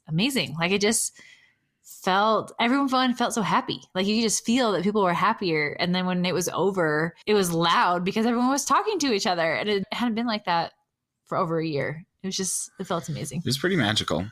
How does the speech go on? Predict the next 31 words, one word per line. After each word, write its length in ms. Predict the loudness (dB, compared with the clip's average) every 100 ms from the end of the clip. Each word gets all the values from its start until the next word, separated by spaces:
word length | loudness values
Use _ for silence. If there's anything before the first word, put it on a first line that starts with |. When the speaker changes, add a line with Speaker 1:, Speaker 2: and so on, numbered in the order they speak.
| -2
Speaker 2:
I 100 | 2
was 180 | 4 4
surprised 640 | 2 2 2 2 2 0
how 80 | 0
magical, 380 | -2 -2 -2 -2
'cause 140 | 0
I've 200 | 0 0
Speaker 1:
Me 60 | 0
Speaker 2:
kind 120 | 2
of 60 | 2
Speaker 1:
too. 60 |
Speaker 2:
been 80 | 2
like, 280 | 2 0 -2
"Well, 220 | 0 0
we 100 | 2
gotta 180 | 2 0
get 160 | 0 0
back 260 | 0 0 -2
even 160 | -2
if 120 | -2
it 40 | -2
means 240 | -2 -2
we 60 | -4
have 100 | -4
to 60 | -2
wear 80 |
masks." 520 | -2 -2 -2 -2 -2 -2
Now 120 | 0
I'm 100 | 2
like, 220 | 0 -2 _ -6
"Nope, 300 | -4 -4